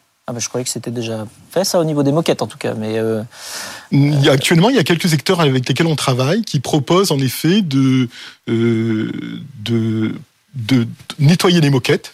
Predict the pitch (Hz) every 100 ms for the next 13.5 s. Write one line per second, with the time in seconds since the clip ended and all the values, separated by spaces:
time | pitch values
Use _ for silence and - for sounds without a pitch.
0 | - 127 127 160 - 123 190 202 _ 131
1 | 131 135 208 185 185 156 - 131 127 202
2 | - - 123 131 135 110 165 185 226 -
3 | - 143 131 139 185 - 139 - 123 160
4 | 170 - - - - - 127 123 120 120
5 | 120 117 110 - _ - 135 143 143 170
6 | 147 131 127 143 190 151 127 131 123 156
7 | - 135 131 123 - 101 - - - -
8 | 165 202 214 190 175 190 175 160 147 151
9 | 160 - 165 156 180 - 135 131 131 -
10 | 151 135 127 139 - 135 127 123 120 123
11 | 131 143 143 143 135 147 160 139 120 135
12 | 151 151 117 117 - - - 160 131 143
13 | 135 147 131 131 -